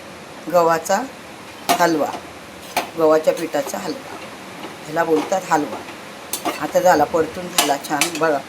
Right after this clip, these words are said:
मंद आचेत ठेवली मी, फास्ट नाही ठेवलं आहे. बघा, मंद आचेवरच घेते आहे मी, घेते आहे मी. आता हा झाला, आता मी गॅस काढून टाकते. हं? आणि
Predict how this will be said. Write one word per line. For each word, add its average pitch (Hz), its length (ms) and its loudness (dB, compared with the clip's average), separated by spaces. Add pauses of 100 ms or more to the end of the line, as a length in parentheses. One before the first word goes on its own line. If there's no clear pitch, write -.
(320)
मंद 175 260 0
आचेत 175 320 4 (140)
ठेवली 151 260 -6
मी, 170 140 -6 (760)
फास्ट 175 300 0
नाही 175 180 -2
ठेवलं 143 280 -8
आहे. 139 80 -10 (580)
बघा, 135 200 -6 (340)
मंद 165 180 -2
आचेवरच 175 500 0 (220)
घेते 156 220 -6
आहे 139 100 -6
मी, 147 100 -8 (600)
घेते 151 280 -4
आहे 139 80 -4
मी. 131 100 -8 (1300)
आता 151 220 2
हा 170 140 -2
झाला, 160 320 4 (600)
आता 156 240 0
मी 175 120 2 (380)
गॅस 180 180 0
काढून 143 320 4
टाकते. - 380 -14 (1080)
हं? 240 60 -4 (560)
आणि 151 340 -6